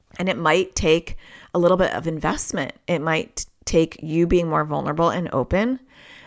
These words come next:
if you aren't already. And it might be you educating them, because sometimes we get frustrated when we have to educate people and we think,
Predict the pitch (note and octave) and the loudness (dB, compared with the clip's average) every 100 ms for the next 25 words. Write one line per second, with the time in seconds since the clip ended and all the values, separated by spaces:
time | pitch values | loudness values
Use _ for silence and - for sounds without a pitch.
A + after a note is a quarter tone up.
0 | _ - E3+ D#3 A2 C#3+ F#2 D3 D3 F3 | _ -8 -4 -2 0 -2 -2 -2 -2 0
1 | G#3 - F#3+ E3 D#3+ F#3+ F#3+ - G3+ A#3+ | -2 -2 -4 -2 -4 -2 -4 -2 -4 -4
2 | B3 E3+ D3 - G1+ G1+ _ _ _ _ | -4 -4 -4 -8 -8 -10 _ _ _ _
3 | _ - - F3 E3+ F#3 F3+ D#3+ - E3 | _ -8 -6 -6 -6 -6 -4 -2 -2 -2
4 | E3+ E3+ D#3+ D#3 D3+ - D3 - F3 - | -4 -2 -2 -2 -4 -4 -4 -4 -6 -4
5 | F3 G3 E3 D#3+ E3 E3+ | -2 -2 -4 -4 -4 -6